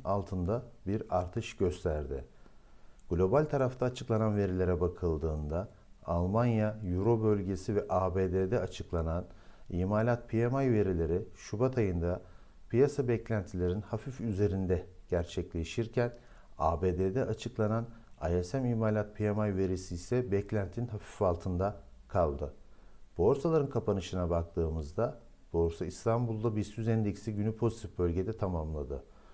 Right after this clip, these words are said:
Avrupa borsaları günü pozitif bölgede tamamlarken A B D borsaları ise günü düşüşle tamamladı. Herkese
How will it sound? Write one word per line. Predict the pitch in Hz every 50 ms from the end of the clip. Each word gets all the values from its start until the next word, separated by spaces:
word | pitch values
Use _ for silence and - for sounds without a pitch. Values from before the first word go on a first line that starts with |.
| - - - - - - -
Avrupa | 76 87 95 104 - - 165 143 123
borsaları | 123 117 110 - - 110 98 92 90 90 104 131 - - - -
günü | 95 95 117 113
pozitif | - 139 135 - - - 95 - -
bölgede | 92 90 87 87 76 73 78 -
tamamlarken | 92 87 90 90 90 92 98 98 92 87 - 117 117 123 - - - - - - - - -
A | - 82 85 87 90
B | 101 98
D | 110 131 143 135
borsaları | 123 123 117 - - 120 117 117 120 127
ise | 131 123 127 - 123 127 123 - - - - -
günü | 92 92 107 120 131 - - - - -
düşüşle | 104 - - 120 110 - - 117 120 123 123 -
tamamladı. | - 98 90 90 87 82 80 76 71 67 - 65 - - - - - _ - - - - - - - - - - - -
Herkese | - - 98 117 120 120 - - 110 95 95 85 73